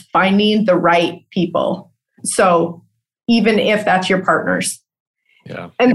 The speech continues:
Speaker 1: so, I mean, I think that, that then I would say to listen to the people who aren't in the thick of it. So in your scenario,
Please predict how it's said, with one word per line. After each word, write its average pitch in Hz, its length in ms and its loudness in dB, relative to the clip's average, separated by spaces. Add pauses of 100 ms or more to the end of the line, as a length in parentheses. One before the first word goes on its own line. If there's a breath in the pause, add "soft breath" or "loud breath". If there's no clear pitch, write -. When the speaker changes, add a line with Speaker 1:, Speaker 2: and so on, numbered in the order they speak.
(120)
Speaker 1:
so, 254 260 4
I 277 80 2
mean, 269 180 2
I 262 120 2
think 285 180 2
that, 240 320 -2
that 220 380 0 (180)
then 233 720 0 (440)
I 214 80 0
would 220 180 0
say 220 440 2
to 220 120 -2
listen 226 520 2
to 220 600 0 (460)
the 214 80 -2
people 220 340 0
who 196 160 2
aren't 190 360 0
in 185 540 0 (100)
the 180 300 -6
thick 196 200 0
of 202 140 2
it. 240 300 0 (500)
So 185 560 2
in 202 140 0
your 190 160 2
scenario, 208 1000 0